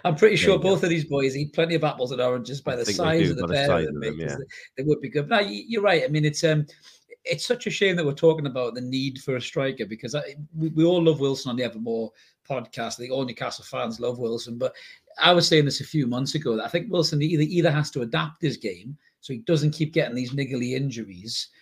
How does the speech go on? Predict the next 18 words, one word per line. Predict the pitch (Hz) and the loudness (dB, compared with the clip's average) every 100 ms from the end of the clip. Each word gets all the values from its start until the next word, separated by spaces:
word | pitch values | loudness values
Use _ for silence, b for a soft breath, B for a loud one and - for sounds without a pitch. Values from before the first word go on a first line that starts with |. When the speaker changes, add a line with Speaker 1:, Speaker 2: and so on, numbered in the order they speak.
| b | b
Speaker 1:
which | - 123 | -14 -10
I'm | 120 131 | -6 2
not | 156 147 | 2 2
sure | - 165 151 135 | 0 4 6 6
he | 131 | 2
will, | 120 135 101 123 - | 2 2 2 -4 -6
because | 156 147 | -2 -2
he | 123 | -2
seems | 117 151 143 135 | -2 -2 -2 -2
like | 120 | -6
he's | 113 | -8
quite | - 123 | -8 -2
adamant | 123 117 120 | 0 0 -4
into | 113 117 | -8 -10
how | - 120 | -4 -4
he | 123 | -4
plays, | - 131 143 175 165 b b b - | 0 2 2 0 -4 b b b 6
or, | 151 139 123 165 | 8 8 6 4